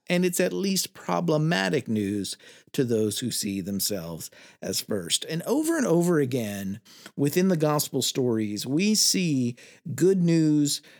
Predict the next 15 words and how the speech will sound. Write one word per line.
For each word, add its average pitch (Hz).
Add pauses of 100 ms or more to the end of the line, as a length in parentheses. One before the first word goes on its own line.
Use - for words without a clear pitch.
(120)
to 139
some 113 (100)
being 139
not 233
so 185
good 160
news 135
for 135
others. 117
In 127
Luke's 220
gospel, 131
the 120
pronouncement 143
of, 117